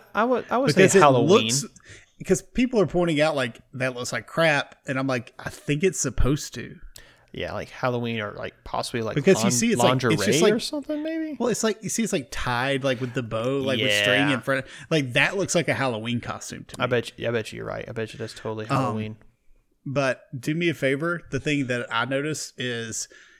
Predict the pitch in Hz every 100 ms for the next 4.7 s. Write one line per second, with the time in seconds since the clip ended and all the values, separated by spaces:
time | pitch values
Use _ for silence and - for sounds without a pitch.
0 | _ - 151 131 143 - - - 151 117
1 | - 127 123 156 127 131 120 113 110 104
2 | - 107 107 - 127 113 107 107 110 101
3 | - - - - _ _ _ _ _ _
4 | _ - 127 208 285 113 101